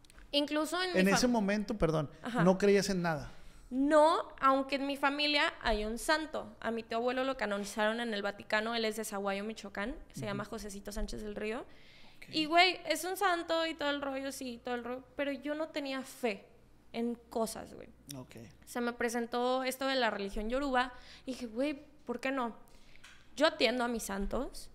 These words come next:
Speaker 2: Ujú.
Speaker 1: yo los atiendo porque mucha gente dice, "Ay, a mí nada más me dieron los collares y ya". Son los eleques lo que te dan, güey.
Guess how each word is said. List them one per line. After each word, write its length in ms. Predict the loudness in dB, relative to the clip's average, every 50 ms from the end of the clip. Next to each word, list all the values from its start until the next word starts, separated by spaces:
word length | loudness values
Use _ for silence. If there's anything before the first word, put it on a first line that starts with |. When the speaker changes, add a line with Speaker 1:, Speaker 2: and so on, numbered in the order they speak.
| -18 -16
Speaker 2:
Ujú. 240 | -14 -12 -12 -10 -4 0
Speaker 1:
yo 160 | 2 2 2
los 180 | 2 0 -2
atiendo 400 | -4 -4 -2 0 0 0 0 0
porque 160 | 0 0 -2 -2
mucha 260 | -4 -4 -4 -4 -4
gente 200 | -4 -4 -4 -4
dice, 180 | -4 -4 -2
"Ay, 140 | -2 0 0
a 40 | 0
mí 80 | 0 2
nada 200 | 2 2 2 2
más 120 | 0 -2
me 120 | -2 0
dieron 200 | 0 0 0 0
los 140 | 0 -2 -2
collares 440 | -2 2 2 2 2 2 0 -4 -6
y 120 | -8 -6
ya". 240 | -6 -6 -6 -6 -8 -14
Son 200 | -14 -10 -6 -4
los 160 | -4 -4 -4
eleques 460 | -4 -4 -4 -4 -4 -6 -8 -6 -6
lo 100 | -6 -6
que 100 | -6 -8
te 140 | -8 -6 -4
dan, 300 | -2 -2 -2 -2 -2 -2
güey. 300 | -2 -2 -2 -4 -6 -8